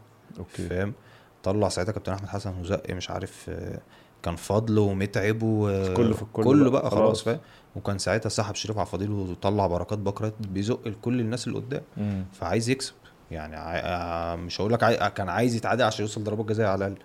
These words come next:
Speaker 1: بالظبط.
Speaker 2: فاهم؟
Speaker 1: م-، م-، مين اللي جاب الجولين الأولانيين؟
Speaker 2: جاب، آه، فضل ومتعب و-،
Speaker 1: فضل
Speaker 2: وأنا
Speaker 1: ومتعب.
Speaker 2: التالت.
Speaker 1: حلو. تالت في الدقيقة كام؟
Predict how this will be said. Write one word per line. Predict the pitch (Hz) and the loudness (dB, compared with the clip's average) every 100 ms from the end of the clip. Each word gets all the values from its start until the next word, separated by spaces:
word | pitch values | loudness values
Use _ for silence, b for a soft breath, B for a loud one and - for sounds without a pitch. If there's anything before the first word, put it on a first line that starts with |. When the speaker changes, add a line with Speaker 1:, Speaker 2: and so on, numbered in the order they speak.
| - | -8
Speaker 1:
بالظبط. | 98 90 95 - b b | -6 -4 -6 -6 b b
Speaker 2:
فاهم؟ | - 107 | -4 -2
Speaker 1:
م-، | - 117 | -2 -2
م-، | 113 120 | 0 2
مين | 127 | 2
اللي | 135 | 4
جاب | 131 | 4
الجولين | 131 117 123 | 4 2 4
الأولانيين؟ | 110 110 113 131 156 - - - 208 | 2 2 0 -2 -4 -12 -20 -18 -4
Speaker 2:
جاب، | 101 107 98 | 0 0 2
آه، | 98 92 92 90 90 87 87 87 87 87 90 92 - | 2 2 2 0 0 0 -2 -2 -2 -4 -4 -8 -4
فضل | - 117 113 | 2 4 4
ومتعب | 104 98 120 143 143 117 | 2 2 0 2 2 2
و-، | |
Speaker 1:
فضل | 101 110 98 | 0 0 2
Speaker 2:
وأنا | 95 101 | 2 0
Speaker 1:
ومتعب. | 101 85 | 0 -2
Speaker 2:
التالت. | 87 82 98 - | -2 -4 -8 -10
Speaker 1:
حلو. | 104 95 92 87 92 b b b - | -4 -2 -2 -6 -10 b b b 2
تالت | 143 147 | 6 6
في | 151 | 4
الدقيقة | 110 101 131 | 0 6 6
كام؟ | 123 123 120 | 8 4 4